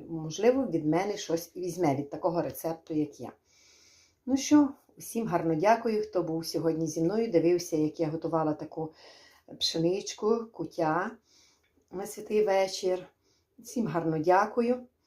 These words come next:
Готуйте, якщо сподобалося, це дуже смачно. І всім бажаю щасливих свят, мирного неба, всього-всього найкращого.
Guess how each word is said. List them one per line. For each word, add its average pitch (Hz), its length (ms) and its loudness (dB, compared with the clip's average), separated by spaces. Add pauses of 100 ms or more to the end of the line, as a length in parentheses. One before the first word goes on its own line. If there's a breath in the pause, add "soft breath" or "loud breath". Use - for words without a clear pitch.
(240)
Готуйте, 277 420 0
якщо 247 220 0
сподобалося, 214 640 -2
це 202 220 0
дуже 175 360 -2
смачно. 196 640 -6 (1080)
І 185 100 -4
всім 233 280 -2
бажаю 185 420 2
щасливих 156 560 -2
свят, 214 480 -4
мирного 175 420 -2
неба, 226 460 0 (580 loud breath)
всього-всього 302 520 4
найкращого. 170 840 0